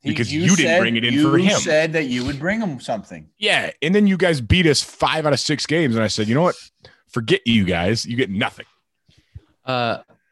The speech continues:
Speaker 3: I
Speaker 2: guys
Speaker 3: just had a
Speaker 2: bullied
Speaker 3: friend.
Speaker 2: us.
Speaker 1: Who
Speaker 3: I just
Speaker 1: did
Speaker 3: had a
Speaker 1: bully you
Speaker 3: friend
Speaker 1: guys?
Speaker 3: who ran out of Parse, and he was going to his local
Speaker 2: Benny's?
Speaker 3: No, he's in Texas, so he was going to Specs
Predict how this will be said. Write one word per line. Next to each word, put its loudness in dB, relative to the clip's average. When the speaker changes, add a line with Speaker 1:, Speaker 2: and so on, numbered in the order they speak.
Speaker 3:
I -2
Speaker 2:
guys 0
Speaker 3:
just -6
had 2
a 6
Speaker 2:
bullied 0
Speaker 3:
friend. -4
Speaker 2:
us. -12
Speaker 1:
Who -10
Speaker 3:
I -2
just -2
Speaker 1:
did -4
Speaker 3:
had -
a -4
Speaker 1:
bully -8
you -6
Speaker 3:
friend -2
Speaker 1:
guys? -6
Speaker 3:
who -4
ran -6
out -4
of -8
Parse, -4
and -8
he -6
was -6
going -4
to -4
his -2
local -4
Speaker 2:
Benny's? -4
Speaker 3:
No, -2
he's -6
in -4
Texas, -8
so -6
he -4
was -6
going -2
to -8
Specs -8